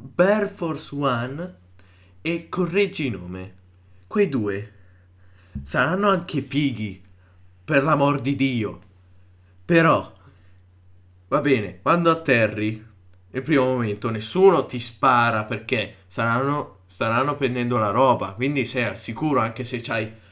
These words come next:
una roba grossa come il mondo sopra la tua testa. Però in endgame, quando devi usare il jump pad per andare da qualche parte,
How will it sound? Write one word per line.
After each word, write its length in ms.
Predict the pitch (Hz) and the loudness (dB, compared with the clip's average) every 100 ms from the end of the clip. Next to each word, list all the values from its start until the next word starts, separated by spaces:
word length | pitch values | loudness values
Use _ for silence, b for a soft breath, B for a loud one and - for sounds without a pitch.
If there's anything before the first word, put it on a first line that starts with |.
| b b - _ _ | b b -20 _ _
una 400 | - 147 135 127 | -10 -8 -2 2
roba 640 | 135 143 139 143 120 - - | 2 2 2 0 -2 -6 -10
grossa 480 | 139 135 135 - 156 | 2 2 2 -2 -4
come 280 | 147 143 139 | -2 -2 -2
il 260 | 139 139 131 | -2 -6 0
mondo 520 | 165 175 151 147 139 | 2 4 2 0 0
sopra 240 | 139 143 | -2 0
la 80 | 127 | 0
tua 180 | 143 139 | 0 -2
testa. 640 | 143 113 - 107 95 b b b | -2 -4 -4 -6 -8 b b b
Però 360 | - 208 156 143 | 2 4 6 4
in 160 | 151 | 2
endgame, 800 | 165 151 123 139 107 107 110 120 B B - | 0 0 4 4 4 0 -4 -6 B B -2
quando 340 | 131 170 156 | 0 2 0
devi 240 | 143 143 | 0 2
usare 480 | 143 120 131 143 139 | 2 4 4 4 4
il 140 | 135 120 | 2 2
jump 400 | 170 147 123 - | 4 4 4 0
pad 500 | 117 113 107 120 120 B | 0 0 0 -4 -6 B
per 140 | - 120 | -2 0
andare 280 | 120 135 160 | 0 0 0
da 60 | |
qualche 280 | 156 139 139 | 0 -2 -2
parte, 640 | 135 139 113 - 101 113 | 0 0 0 -6 -8 -8